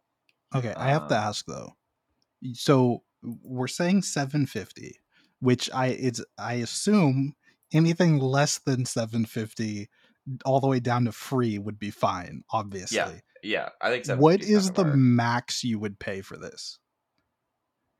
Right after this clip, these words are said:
Speaker 2: For the Star Wars thing?
Speaker 1: For,
Speaker 2: Seven fifty is
Speaker 1: for,
Speaker 2: pretty much
Speaker 1: like,
Speaker 2: my max.
Speaker 1: no, for, like,
Speaker 2: Oh.
Speaker 1: like, a tour of Apple or being on set with your favorite director. Like, what is your upper limit in cost?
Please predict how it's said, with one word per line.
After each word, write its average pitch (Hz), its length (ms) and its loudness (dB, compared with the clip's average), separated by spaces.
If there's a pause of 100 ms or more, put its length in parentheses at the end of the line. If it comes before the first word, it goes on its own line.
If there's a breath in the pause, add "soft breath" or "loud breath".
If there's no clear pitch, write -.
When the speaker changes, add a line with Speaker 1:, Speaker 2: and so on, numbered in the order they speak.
(260)
Speaker 2:
For 110 160 -8
the 98 240 -8
Star 98 300 0
Wars 123 180 -4
thing? 143 140 -8 (100)
Speaker 1:
For, - 40 -18
Speaker 2:
Seven 156 260 4
fifty 180 160 -6
is 170 40 -14
Speaker 1:
for, 190 100 2
Speaker 2:
pretty 180 100 2
much 170 160 4
Speaker 1:
like, - 100 -8
Speaker 2:
my - 60 -10
max. 156 40 4
Speaker 1:
no, 147 240 4
for, 151 200 -4
like, 139 500 -2 (720)
Speaker 2:
Oh. 170 160 -10
Speaker 1:
like, 143 140 2
a 123 80 0
tour 151 500 2
of 127 100 0
Apple 113 880 -4
or 113 560 -4
being 123 460 2
on 113 200 2
set 117 360 -2
with 120 140 -6
your 113 120 -4
favorite 110 400 -6
director. 104 500 -4
Like, 104 160 -4
what 120 220 0
is 135 160 0
your 156 240 0
upper 123 320 -2
limit 104 420 -2
in 98 200 -6
cost? - 560 -6